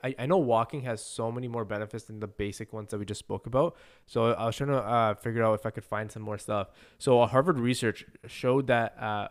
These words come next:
just by going walking about an hour a day,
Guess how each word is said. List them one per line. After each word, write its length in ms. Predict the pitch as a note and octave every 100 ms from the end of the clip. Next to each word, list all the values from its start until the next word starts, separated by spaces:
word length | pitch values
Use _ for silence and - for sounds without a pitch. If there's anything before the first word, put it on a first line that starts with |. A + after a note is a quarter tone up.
| -
just 180 | C3+ -
by 100 | E3
going 220 | C#3+ C3+
walking 420 | A2+ G#2 A#2 D3+
about 300 | C3+ A2+ A2+
an 80 | A2
hour 280 | F#2+ A#2 B2+
a 60 | A#2+
day, 400 | G#2+ G#2 A#2+ F3